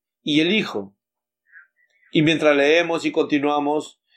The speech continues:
se nos presenta la predicación de Juan, Juan el Bautista, que nos habla sobre el Espíritu Santo. Y al comienzo del Evangelio, Juan nos presenta al Padre y al Hijo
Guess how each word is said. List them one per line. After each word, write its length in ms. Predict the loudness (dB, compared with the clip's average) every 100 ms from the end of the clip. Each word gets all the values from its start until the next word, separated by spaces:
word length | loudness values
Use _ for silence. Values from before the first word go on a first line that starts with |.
| _ -2
se 180 | 0
nos 160 | 2 0
presenta 580 | 0 2 2 0 2 2
la 140 | 2
predicación 640 | 0 -2 -2 -4 0 2 2
de 80 |
Juan, 420 | 2 0 0 -2 -10 -20 -20
Juan 300 | -6 0 2
el 60 | 4
Bautista, 680 | 2 2 -2 0 -2 -2 -8 _ _ -2
que 80 | 2
nos 160 | 4
habla 180 | 4 2
sobre 220 | 2 2
el 80 | 0
Espíritu 320 | 0 -4 -2
Santo. 580 | 2 2 2 -4 -4 -8 _ _ _ -20 _ _ _ _ _ _ _ _
Y 160 | 0 2
al 140 | 4
comienzo 480 | 2 2 0 2 4
del 80 | 4
Evangelio, 800 | 4 2 2 2 4 2 0 _ _ _ _
Juan 520 | -10 0 0 2 0
nos 140 | -2 -2
presenta 640 | -6 -2 0 0 0 0
al 160 | 0 2
Padre 500 | 2 2 0 -4 -10 _ _
y 160 | 2 4
al 100 | 6
Hijo 480 | 2 2 -2 -4